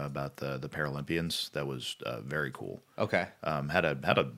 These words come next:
Speaker 1: lot of those guys in it that did the real specific sports. Um,
Speaker 2: Right.
Speaker 1: heck, the dude down, and I think he's in South Carolina, who's the, uh,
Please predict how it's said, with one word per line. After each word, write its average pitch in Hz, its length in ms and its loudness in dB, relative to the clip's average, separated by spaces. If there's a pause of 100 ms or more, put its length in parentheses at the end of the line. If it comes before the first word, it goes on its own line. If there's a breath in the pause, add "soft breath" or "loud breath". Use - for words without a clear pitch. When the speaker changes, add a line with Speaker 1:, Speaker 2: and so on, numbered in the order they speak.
Speaker 1:
lot 82 160 4
of 78 80 -2
those 64 120 -6
guys 67 260 -4
in 67 100 -4
it 67 80 -8
that - 160 -10
did 69 180 -4
the 65 300 -4
real 76 160 -4
specific 73 480 -4
sports. - 560 -4
Um, 73 220 -2
Speaker 2:
Right. 90 180 -2
Speaker 1:
heck, 78 140 -10
the 71 120 -4
dude 76 400 -4
down, 73 180 0
and 69 80 -4
I 73 60 -4
think 90 220 -2
he's 78 160 -4
in 76 80 -4
South 78 260 0
Carolina, 78 640 0
who's 78 200 -4
the, 73 220 -4
uh, 67 260 -2